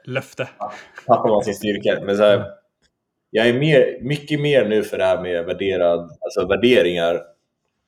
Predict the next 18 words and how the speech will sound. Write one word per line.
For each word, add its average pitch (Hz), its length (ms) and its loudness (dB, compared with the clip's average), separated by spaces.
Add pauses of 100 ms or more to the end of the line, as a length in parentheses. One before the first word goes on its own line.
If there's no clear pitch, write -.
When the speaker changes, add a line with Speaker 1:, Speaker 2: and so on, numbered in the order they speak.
(360)
Speaker 2:
och 110 180 -2
att 101 140 0
målen 110 380 2
utvecklas 101 540 -2
flexibelt 87 760 -4
utifrån 90 460 -4
värderingarna. 87 540 -4
Men 87 340 -8 (760)
det 110 200 0
du 98 260 2
ska - 160 -4
hålla 101 200 0
fast 131 320 2
i 127 60 -2
hårt 110 300 2
i 90 40 0
dina 90 240 -4
värderingar, 87 760 -2